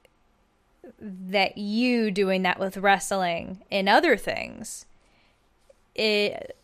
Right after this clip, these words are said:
is excuses to, like, do those things that maybe you could be putting your time towards something more productive.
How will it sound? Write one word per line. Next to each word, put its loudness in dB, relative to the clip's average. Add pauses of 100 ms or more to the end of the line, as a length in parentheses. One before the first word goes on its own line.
is 2
excuses 2 (600)
to, 2
like, 2 (160)
do -2
those -2
things -6
that -4
maybe -4
you -8
could -12
be -8
putting -10
your -6
time -8
towards -10
something -10
more -8
productive. -8